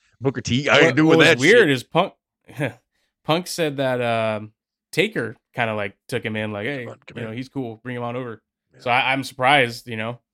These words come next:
Speaker 2: I'm surprised he had that much difficulty. I mean, that's why he
Speaker 1: To,
Speaker 2: probably had
Speaker 1: to
Speaker 2: the match
Speaker 1: Dave's
Speaker 2: with
Speaker 1: point,
Speaker 2: Taker at
Speaker 1: though, if, if
Speaker 2: Mania.
Speaker 1: it's just not in you, it's not in you. And I think
Speaker 2: Yeah.
Speaker 1: maybe, I think maybe, but then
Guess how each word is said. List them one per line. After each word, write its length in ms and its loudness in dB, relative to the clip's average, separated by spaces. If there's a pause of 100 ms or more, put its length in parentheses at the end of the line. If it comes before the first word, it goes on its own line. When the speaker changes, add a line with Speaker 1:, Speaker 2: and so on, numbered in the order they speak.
(140)
Speaker 2:
I'm 80 -12
surprised 340 -6
he 60 -8
had 100 -8
that 120 -8
much 220 -14 (500)
difficulty. 420 -10
I 60 0
mean, 120 2
that's 160 0
why 100 2
he 80 -2
Speaker 1:
To, 40 -10
Speaker 2:
probably 160 4
had 80 -8
Speaker 1:
to 100 2
Speaker 2:
the 20 0
match 120 8
Speaker 1:
Dave's 140 2
Speaker 2:
with 40 -10
Speaker 1:
point, 220 4
Speaker 2:
Taker 60 2
at 40 6
Speaker 1:
though, 40 6
if, 60 2
if 40 -4 (100)
Speaker 2:
Mania. 100 -4
Speaker 1:
it's 100 0
just 180 -2
not 160 2
in 160 0
you, 160 2
it's 140 -4
not 180 -6
in 160 -10
you. 200 -8 (720)
And 300 -2
I 100 0
think 200 -2
Speaker 2:
Yeah. 60 -6
Speaker 1:
maybe, 480 0 (240)
I 80 -2
think 160 0
maybe, 360 2 (240)
but 200 2
then 320 2